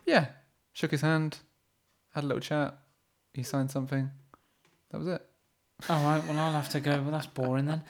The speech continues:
Speaker 2: What way to end? Because I've met him as well.
Speaker 1: <laughs>
Speaker 2: Shook, um, Billy Bragg's hand
Speaker 1: Yeah.
Speaker 2: in Bridport.
Speaker 1: There's a lot of people who know who he is.
Speaker 2: Um,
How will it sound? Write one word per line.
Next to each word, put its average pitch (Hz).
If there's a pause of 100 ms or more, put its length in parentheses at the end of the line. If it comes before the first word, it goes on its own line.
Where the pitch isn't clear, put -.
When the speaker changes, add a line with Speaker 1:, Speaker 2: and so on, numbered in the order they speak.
(380)
Speaker 2:
What 202
way 190
to 196
end? 165
Because 139
I've 175
met 147
him 147
as 147
well. 151 (180)
Speaker 1:
<laughs> -
Speaker 2:
Shook, -
um, 170 (2000)
Billy 185
Bragg's 175
hand 190
Speaker 1:
Yeah. 202 (100)
Speaker 2:
in 160
Bridport. 175
Speaker 1:
There's 170
a 208
lot -
of -
people 160
who 151
know 147
who 143
he 143
is. 160 (320)
Speaker 2:
Um, 165